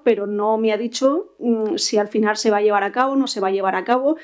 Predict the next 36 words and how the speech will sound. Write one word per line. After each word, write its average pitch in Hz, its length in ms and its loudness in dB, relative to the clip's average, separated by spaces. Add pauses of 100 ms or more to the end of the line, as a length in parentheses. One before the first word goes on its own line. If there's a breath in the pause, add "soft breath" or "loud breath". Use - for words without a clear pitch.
(320 loud breath)
Eh, 226 320 2
independientemente 254 760 0
de 226 100 4
que 202 80 -4
no 208 80 -2
esté 226 220 0
incluido 220 800 2
en 220 100 -2
la 220 80 0
moción, 233 480 0
yo 214 100 4
considero 208 540 2
que 196 100 0
es 202 140 -2
una 208 200 2
acción 226 380 0
municipal 196 640 -4
que 285 100 -6
se 214 140 -4
debería 196 360 0
de 202 120 0
tener 208 200 -2
en 202 140 0
cuenta 220 520 2
y 226 120 -2
des-, 190 140 -4
des-, 196 420 -4
y 226 80 4
desarrollar. 196 640 -2 (1000 loud breath)
Y 247 40 6
luego 233 240 4
también, 254 640 2
eh, 208 360 2
había 214 300 4
otra 220 200 -4
cuestión 254 500 0